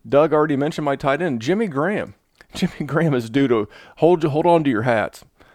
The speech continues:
due to make eleven point seven million dollars this year.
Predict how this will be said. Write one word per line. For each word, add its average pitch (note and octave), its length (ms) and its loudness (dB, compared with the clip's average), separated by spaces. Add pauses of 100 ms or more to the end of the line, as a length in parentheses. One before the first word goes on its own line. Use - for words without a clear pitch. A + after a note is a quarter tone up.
(220)
due F3 160 6
to G3 80 6
make C#3+ 240 0
eleven A#2 520 2
point A#2 320 -4
seven A#2 520 -2
million G#2+ 440 -2
dollars G2 380 -2
this - 240 -12
year. G2 320 -8